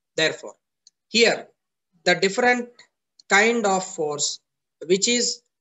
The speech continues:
acting in such a way, a nucleus is being bound such that all the nuclear particles which are present within the nucleus, they are being bound together with each other such that the size of the nucleus will remain same.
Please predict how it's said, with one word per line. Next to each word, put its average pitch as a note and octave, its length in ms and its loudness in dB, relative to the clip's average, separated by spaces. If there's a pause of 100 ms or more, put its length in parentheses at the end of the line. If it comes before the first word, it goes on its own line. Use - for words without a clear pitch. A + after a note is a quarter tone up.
acting B3+ 640 -4 (240)
in A3+ 160 0
such - 340 -2
a C3 140 -4
way, B2+ 300 -8 (240)
a E3 140 -2
nucleus G#3 640 -2
is F#3 180 -2
being F#3 300 -4 (160)
bound D3+ 380 -6 (560)
such F3 220 0
that G3 240 0
all E3+ 280 2
the A3 120 2 (120)
nuclear G3 440 -2
particles E3 720 -4
which - 180 -6
are F3 100 -2
present F3+ 440 -4
within F3 300 -6
the C#3+ 100 -8
nucleus, B2+ 640 -10 (260)
they D#3 60 -2
are D#3 180 -2
being G3 360 0
bound G3 400 0
together D3 380 -6 (440)
with C#3+ 120 -16
each D#3+ 200 -4
other E3+ 220 -2
such F3 280 -4 (100)
that F#3+ 220 -4 (280)
the D3 80 -8
size A3 420 0
of G#3 180 -6
the E3+ 140 -4
nucleus D#3 560 -8
will C3+ 140 -10
remain C#3 360 -12
same. D#3+ 320 -6